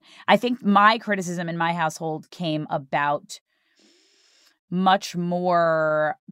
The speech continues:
post two years old and definitely with the introduction of my second, uh, my daughter, because so much of it is like, "Don't do that. You can't s-, touch her body like that. Listen to the sounds she's making. She doesn't wanna be touched like that. She doesn't wanna be hugged. You have to take the toy."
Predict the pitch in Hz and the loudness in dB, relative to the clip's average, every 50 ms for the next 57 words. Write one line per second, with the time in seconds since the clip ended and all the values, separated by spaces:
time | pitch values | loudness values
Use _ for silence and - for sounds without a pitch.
0 | - - - - 196 190 202 214 - - - - - - 208 196 190 180 180 175 | -20 -10 -2 0 0 0 0 0 -4 -6 -8 -8 -6 -6 -4 -4 -2 -2 -2 -2
1 | 175 165 165 160 151 151 147 151 - 165 160 160 165 165 165 170 160 160 160 147 | -2 -4 -2 -2 -2 -2 -4 -4 -6 -6 -2 0 0 0 0 -2 -6 -6 -6 -6
2 | - 156 160 143 - 175 156 147 143 139 - - 160 147 139 127 - _ _ _ | -6 -8 -8 -8 -8 -8 -6 -6 -6 -6 -6 -8 -6 -6 -6 -8 -10 _ _ _
3 | _ _ _ _ _ _ _ - 175 156 143 165 143 143 147 - - 175 160 160 | _ _ _ _ _ _ _ 2 2 2 2 0 -4 -4 -4 -2 0 0 0 0
4 | - 147 - - _ _ _ - 156 147 143 143 - - 160 160 147 139 135 127 | -2 -8 -10 -12 _ _ _ -6 -6 -4 -4 -6 -6 -6 -6 -6 -6 -4 -2 0
5 | 160 156 156 147 131 95 87 82 - - - - - - - - _ - 165 - | 2 2 2 2 0 -4 -8 -12 -16 -20 -20 -20 -20 -20 -20 -12 _ -10 -6 -4
6 | 180 175 160 - - 180 165 160 160 156 156 - 160 156 151 147 151 143 156 147 | -4 -4 -4 -2 -2 -2 0 0 0 -2 -2 -4 -6 -8 -8 -6 -4 -4 -4 -6
7 | 143 - - 190 185 185 165 - 185 175 170 160 156 - 175 - - 190 165 143 | -4 -2 -2 0 0 0 -2 -4 -2 2 2 2 2 0 -4 -6 -4 -4 -4 -4
8 | 180 - - - - - - - 185 170 - 180 165 147 156 156 156 156 151 151 | -6 -10 -16 -18 -18 -16 -8 -6 -6 -6 -6 -6 -4 -2 -2 -2 -2 -2 -2 -2
9 | 156 151 - 156 147 139 - - 175 175 - 185 170 170 180 170 165 - 175 170 | -2 -2 -2 -2 -2 -2 -4 -4 -6 -6 -4 -6 -6 -6 -6 -6 -2 0 0 0
10 | 165 156 - 175 160 147 160 156 139 147 143 - - 151 160 156 170 160 170 170 | 0 -2 -6 -8 -10 -8 -8 -8 -8 -10 -12 -12 -10 -10 -8 -8 -6 -4 -2 -2
11 | 165 165 156 165 165 151 - 160 151 - - - 156 139 - 151 139 - - - | -2 -4 -6 -10 -10 -8 -8 -8 -8 -8 -8 -8 -6 -6 -6 -6 -6 -6 -6 -6
12 | 165 165 160 170 165 160 160 156 160 147 160 160 156 143 143 156 156 165 165 151 | -4 -4 -4 -4 -6 -6 -6 -6 -6 -4 -4 -4 -4 -6 -8 -6 -4 -2 -2 -4
13 | - 170 156 - 180 147 - 175 160 - - 180 165 160 | -4 -8 -8 -8 -8 -8 -8 -10 -10 -4 0 0 0 0